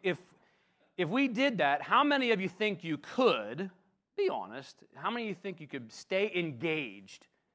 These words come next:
for an entire hour just sitting here in silence, watching the sand slowly go from the top of the glass to the bottom?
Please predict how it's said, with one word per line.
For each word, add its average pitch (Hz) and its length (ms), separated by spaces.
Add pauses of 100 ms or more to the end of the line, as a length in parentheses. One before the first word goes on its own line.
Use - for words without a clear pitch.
(140)
for 196 140
an 185 40
entire 202 600
hour 139 420
just 147 300
sitting 208 240
here 202 180
in 175 80
silence, 143 580
watching 160 520
the 180 60
sand 120 580 (420)
slowly 185 720
go 143 460
from 123 200
the 113 100
top 147 400
of 143 100
the 139 80
glass 117 500
to 120 140
the 101 100
bottom? 92 560